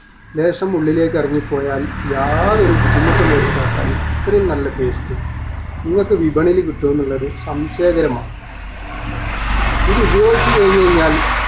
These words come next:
മോണവീക്കം, പല്ലുവേദന, പല്ല് പുളിപ്പ്,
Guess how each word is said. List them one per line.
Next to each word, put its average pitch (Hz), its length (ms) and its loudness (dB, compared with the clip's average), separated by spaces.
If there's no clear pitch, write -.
മോണവീക്കം, 175 640 2
പല്ലുവേദന, 151 640 0
പല്ല് 151 300 -4
പുളിപ്പ്, 151 340 -6